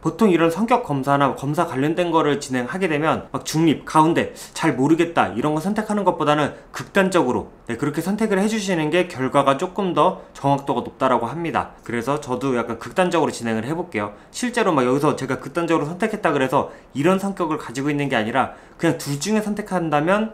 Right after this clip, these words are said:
일 퍼센트라도 약간 그쪽 방향이다, 네, 그랬을 때, 네, 그쪽 방향으로 선택을 하도록 하겠습니다. 자, 그러면 첫 번째부터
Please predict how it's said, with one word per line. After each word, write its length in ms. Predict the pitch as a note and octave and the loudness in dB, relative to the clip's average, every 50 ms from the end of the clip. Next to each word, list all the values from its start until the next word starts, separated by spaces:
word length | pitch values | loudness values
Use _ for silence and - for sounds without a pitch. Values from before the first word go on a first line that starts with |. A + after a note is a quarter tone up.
| - - | -6 -2
일 180 | A#3+ B3+ C4+ | 0 0 0
퍼센트라도 720 | C4+ A#3 A3+ - G#3+ F#3+ - - C3+ A#2 - C3 C#3+ D3 B2+ | 0 0 0 0 0 0 0 0 0 0 0 -2 -4 -4 -4
약간 220 | B2 B2 B2+ B2 | -4 -4 -4 -6
그쪽 260 | - - - D3 - | -6 -4 -2 -2 -2
방향이다, 600 | - C#3 C3+ C3+ C3+ C3 B2 - G#2+ F#2+ - - - | -2 -2 0 0 0 0 0 0 0 -2 -2 -4 -8
네, 80 | A2+ | -8
그랬을 640 | G#2+ - C#3+ D#3 D3+ D3+ - - D3+ C#3+ C#3+ C#3 C#3 | -2 0 0 0 0 -2 -6 -6 -4 -4 -2 -4 -2
때, 400 | - - F#3+ G3+ G#3 G#3 F#3+ D#3+ | 2 4 4 4 4 2 0 -2
네, 220 | C#3 A#2 G#2 F#2+ - - - | -4 -4 -4 -6 -10 -16 -8
그쪽 360 | - - C#3+ - F3 E3 E3+ | -6 -6 2 2 2 2 2
방향으로 380 | - B2+ B2+ B2 B2 A#2+ A2 A2+ | -2 -2 -2 0 0 0 -2 -4
선택을 380 | - D3 D3 C#3 C3+ - A#2+ A#2 | -6 -6 -6 -6 -6 -4 -4 -4
하도록 240 | B2 C3 C3+ A#2+ - | -4 -4 -4 -4 -4
하겠습니다. 560 | C#3 C#3 D3 D3 - C3 A2+ G2 F#2 F2+ F2+ - - | -4 -4 -4 -6 -4 -6 -6 -6 -6 -8 -10 -10 -4
자, 200 | - A#2+ A#2 A2 | 0 0 0 0
그러면 280 | - A2+ A#2+ A#2+ A#2+ A#2+ | 0 -2 -2 -4 -4 -6
첫 180 | - E3 - | -8 -6 -4
번째부터 600 | - F#3+ F#3 F#3 E3 - - - - G2 - - | -4 -2 0 -2 -2 -4 -6 -6 -6 -6 -6 -10